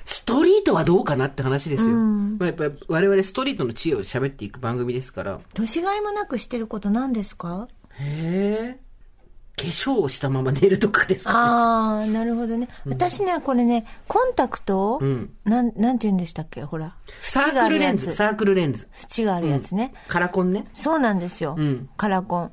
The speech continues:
Speaker 2: で、
Speaker 1: 黒目を大きく見せてるな。
Speaker 2: えっと、私これ撮るとすっごいグリーンの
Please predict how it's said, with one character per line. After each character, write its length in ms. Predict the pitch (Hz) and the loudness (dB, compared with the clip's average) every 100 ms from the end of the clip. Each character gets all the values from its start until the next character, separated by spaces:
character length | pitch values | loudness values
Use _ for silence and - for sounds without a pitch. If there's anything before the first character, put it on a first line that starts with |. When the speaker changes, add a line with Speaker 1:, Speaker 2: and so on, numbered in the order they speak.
| - | -2
Speaker 2:
で、 400 | 220 277 202 - - | 0 2 0 -4 0
Speaker 1:
黒 240 | 285 339 | 4 6
目 120 | 269 | 6
を 120 | 151 | 6
大 100 | 190 | 4
き 120 | 214 - | 2 -2
く 100 | 147 | -2
見 80 | |
せ 100 | 135 | 0
て 80 | 123 | -2
る 60 | 113 | -4
な。 100 | 117 | -2
Speaker 2:
え 60 | 214 | -2
っ 60 | 214 | 0
と、 360 | 233 214 - - - - | 0 0 -2 -10 -20 -4
私 500 | 208 214 359 - 330 | -2 0 0 0 -2
こ 180 | - 254 | -2 0
れ 120 | 330 | 0
撮 140 | 349 | 2
る 100 | 359 | 0
と 300 | - 214 175 | 0 -2 -2
す 320 | 165 - 202 | -4 0 2
っ 20 | 220 - | 0 0
ご 160 | - 349 | 0 2
い 400 | 233 226 196 165 - - - | 2 2 0 -4 -16 -18 0
グ 160 | 196 | 2
リ 80 | 220 | 4
ー 220 | 349 415 | 4 4
ン 180 | 311 190 | 4 6
の 400 | 190 196 185 165 | 6 4 2 -2